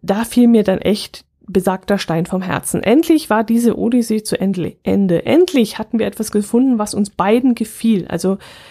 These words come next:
nichts, wo einer von uns noch Kompromisse machen musste, nichts, wo ich sagen musste, okay, äh, Hauptsache es ist zu Ende, nehmen wir das Ding und fertig.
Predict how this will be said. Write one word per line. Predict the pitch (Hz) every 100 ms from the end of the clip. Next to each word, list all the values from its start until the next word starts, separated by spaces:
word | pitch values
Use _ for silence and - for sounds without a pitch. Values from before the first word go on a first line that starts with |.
| -
nichts, | - 330 370 -
wo | 269
einer | - 254 285
von | 269 247
uns | 254 -
noch | 226
Kompromisse | - 202 196 208 240 247
machen | 233 226 208
musste, | 214 - 214 208 - - - _
nichts, | 220 294 - - 240
wo | 240
ich | 233 233 -
sagen | 220 214 220
musste, | 208 - 196 -
okay, | - 240 254 233
äh, | - 202 170 - - - - -
Hauptsache | 240 247 226
es | 202 -
ist | - -
zu | -
Ende, | 240 233
nehmen | 214 247 240
wir |
das | 220 220
Ding | - 233
und | 196 -
fertig. | 220 220 220